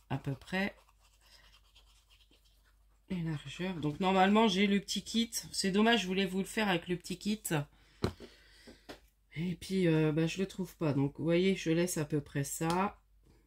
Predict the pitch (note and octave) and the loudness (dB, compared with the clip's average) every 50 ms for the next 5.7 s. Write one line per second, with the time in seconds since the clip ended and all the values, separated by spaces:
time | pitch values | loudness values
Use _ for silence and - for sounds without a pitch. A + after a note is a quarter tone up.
0 | _ _ _ _ _ _ _ _ _ _ _ _ _ _ _ _ _ _ _ - | _ _ _ _ _ _ _ _ _ _ _ _ _ _ _ _ _ _ _ -20
1 | - _ _ _ _ _ _ _ _ _ _ D#3+ D3+ D3+ D3 C#3+ C3+ B2 - _ | -20 _ _ _ _ _ _ _ _ _ _ -6 -2 -2 -2 -2 -4 -6 -8 _
2 | _ _ _ _ _ _ _ _ _ _ _ _ _ _ _ _ _ _ _ _ | _ _ _ _ _ _ _ _ _ _ _ _ _ _ _ _ _ _ _ _
3 | _ _ _ _ _ _ - - D3+ D3+ E3 F3 F3+ - - D#3+ C#3+ C3+ C3 C#3+ | _ _ _ _ _ _ -6 -4 -2 -2 -2 -2 -2 -4 -2 -2 -2 -2 0 0
4 | D3+ D#3+ E3 E3+ F3 F#3 F#3+ - - - C3 B2+ C3 C3 D3 F3+ F#3 F3 _ - | 0 0 2 2 2 2 0 0 -2 -2 0 0 0 0 -2 -4 -4 -4 _ -6
5 | - F#3 F3+ F3+ F3 F3 E3+ E3+ F3+ G3+ G#3 - - - | -2 0 0 2 2 2 4 4 2 0 0 -4 -16 -20